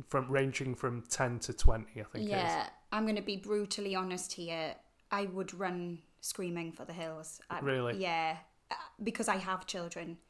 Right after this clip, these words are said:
Speaker 2: and I know what having children entails and what it means, and it, that cliche of "it's the best thing you'll ever do, but it's the hardest thing you'll ever do,"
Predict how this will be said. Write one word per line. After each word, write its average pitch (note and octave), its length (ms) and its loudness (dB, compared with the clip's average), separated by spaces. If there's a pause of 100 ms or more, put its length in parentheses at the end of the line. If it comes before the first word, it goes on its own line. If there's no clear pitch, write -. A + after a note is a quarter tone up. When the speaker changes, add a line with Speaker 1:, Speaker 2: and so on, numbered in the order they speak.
(360)
Speaker 2:
and G#3 160 2
I F3+ 120 0
know F3 380 0 (100)
what F3 340 -2
having F#3 280 -2
children F3 360 -4
entails E3 560 -6
and F3+ 140 -8
what E3+ 120 -4
it D#3+ 120 -8
means, E3 520 -4
and E3 400 -8 (1120)
it, A3+ 240 4
that C4 240 8
cliche A#3 520 4
of F3+ 240 -2
"it's G3 160 -6
the G3+ 120 -4
best F#3+ 280 -2
thing F#3+ 160 -2
you'll F3+ 160 -2
ever F3 120 -2
do, F3 200 -4
but E3+ 100 -6
it's - 120 -8
the F3+ 60 -8
hardest F3+ 340 -2
thing E3 160 -8
you'll D#3+ 120 -6
ever D#3+ 160 -12
do," C#3+ 360 -10